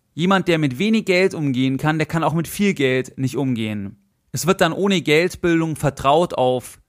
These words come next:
fremde Berater, die nur dein Bestes wollen, dein Geld, sagen wir Bankverkäufer, bei einer größeren Summe vielleicht geht man zum Vermögensverwalter,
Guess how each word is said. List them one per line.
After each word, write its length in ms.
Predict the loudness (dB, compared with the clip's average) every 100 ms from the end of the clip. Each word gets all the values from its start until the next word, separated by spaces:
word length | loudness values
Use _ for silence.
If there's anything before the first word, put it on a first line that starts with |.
| _ _
fremde 360 | -2 0 2 2
Berater, 760 | 2 4 4 2 0 -2 -4 -14 _ _ _
die 160 | -6 -2
nur 140 | 0
dein 180 | 2 2
Bestes 480 | 2 -2 -4 -6 -2
wollen, 340 | 0 0 0
dein 220 | 0 -2 2
Geld, 460 | 2 2 0 -4 _ _ _ _ _
sagen 420 | -2 2 2 2
wir 140 | 2 2
Bankverkäufer, 1120 | 2 0 -2 -4 0 0 0 0 0 0 -2 _ _ _ _
bei 80 | -4
einer 120 | -4
größeren 480 | 0 0 2 0 2
Summe 260 | 2 0
vielleicht 360 | 0 2 2 0
geht 160 | -4 -2
man 120 | -2
zum 160 | -4
Vermögensverwalter, 1120 | -2 -2 0 -2 -2 0 4 2 2 0 0